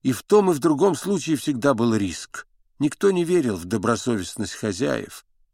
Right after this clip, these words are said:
но это была единственная возможность спасти полученное. Денег не платили вовсе, ни копейки. Платили только лучшим бригадам, и то пустяки, которые не могли дать им серьёзной помощи.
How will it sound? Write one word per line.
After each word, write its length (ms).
но 280
это 240
была 240
единственная 800
возможность 720
спасти 640
полученное. 840
Денег 440
не 80
платили 520
вовсе, 540
ни 140
копейки. 760
Платили 360
только 280
лучшим 380
бригадам, 580
и 80
то 140
пустяки, 600
которые 400
не 120
могли 300
дать 280
им 100
серьёзной 560
помощи. 680